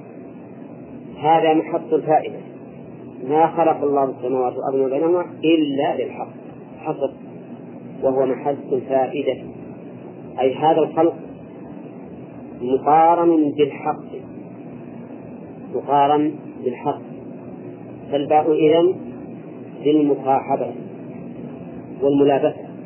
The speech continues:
أي أن خلقه سبحانه وتعالى مصحوب بالحق.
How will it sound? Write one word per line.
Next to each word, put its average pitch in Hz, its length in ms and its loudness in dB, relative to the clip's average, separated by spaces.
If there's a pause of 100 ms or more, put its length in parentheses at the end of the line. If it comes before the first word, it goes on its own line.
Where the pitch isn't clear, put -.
(800)
أي 135 140 2
أن 147 160 2
خلقه 147 360 4
سبحانه 135 280 0
وتعالى 165 520 4 (640)
مصحوب - 400 4
بالحق. - 520 -4